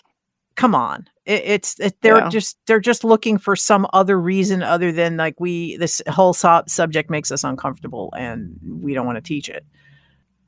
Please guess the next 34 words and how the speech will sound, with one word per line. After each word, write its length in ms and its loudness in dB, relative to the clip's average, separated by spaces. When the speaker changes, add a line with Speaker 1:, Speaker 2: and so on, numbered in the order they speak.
Speaker 2:
Well, 100 4
the 80 6
good 120 6
thing 140 4
Speaker 1:
Yeah. 40 6
Speaker 2:
about 200 6
that 200 8
is 120 6
that 180 8
it 120 6
has 100 0
now 180 4
sold 360 0
more 180 0
copies 460 2
than 380 -2
Speaker 1:
Yeah. 320 2
Speaker 2:
ever, 460 4
Speaker 1:
It, 380 2
Speaker 2:
<laughs> 60 -12
Speaker 1:
it 140 4
Speaker 2:
you 60 4
Speaker 1:
went 140 8
Speaker 2:
know? 80 6
Speaker 1:
back 280 4
up 160 4
on 120 2
the 140 0
bestseller 680 0
list 460 -16
because 340 -8
of 60 -4
Speaker 2:
Right. 160 -4
Speaker 1:
it. 80 -14